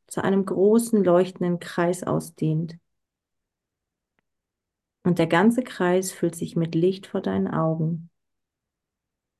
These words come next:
Der Rand des Kreises löst sich auf, und was darin ist, wird nicht mehr zurückgehalten.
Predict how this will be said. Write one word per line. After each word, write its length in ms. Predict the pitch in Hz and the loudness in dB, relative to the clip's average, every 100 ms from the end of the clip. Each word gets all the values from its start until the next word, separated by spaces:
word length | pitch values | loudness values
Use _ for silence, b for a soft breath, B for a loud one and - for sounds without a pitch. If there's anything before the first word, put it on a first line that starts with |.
| _ _ _ _ - | _ _ _ _ -4
Der 160 | 180 170 | -2 2
Rand 240 | 180 208 | 2 2
des 160 | 233 - | 0 -4
Kreises 540 | - 180 180 180 - | -2 0 0 -2 -4
löst 260 | 180 185 - | -4 -4 -6
sich 240 | 190 190 | -8 -2
auf, 420 | 156 165 156 156 _ _ _ _ _ _ _ _ _ _ _ | 0 0 -2 -6 _ _ _ _ _ _ _ _ _ _ _
und 140 | - 175 | -2 0
was 200 | 170 170 | 0 0
darin 440 | 170 165 170 202 | 0 2 2 2
ist, 400 | - 226 - - _ _ | 2 -2 -4 -20 _ _
wird 220 | - 160 170 | -4 0 0
nicht 300 | 175 175 - | 0 -2 -2
mehr 180 | 196 202 | -2 -4
zurückgehalten. 1120 | - 214 208 202 160 160 160 160 175 175 | -8 -6 -6 -6 -6 -4 -4 -4 -8 -8